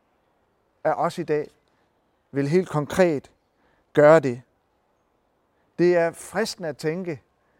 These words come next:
at de her to ord måtte have en næsten magisk eller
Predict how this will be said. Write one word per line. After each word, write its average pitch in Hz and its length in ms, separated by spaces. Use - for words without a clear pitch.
at 147 260
de 196 120
her 180 200
to 185 280
ord 170 280
måtte 139 240
have 156 200
en 147 160
næsten 143 480
magisk 165 580
eller 139 200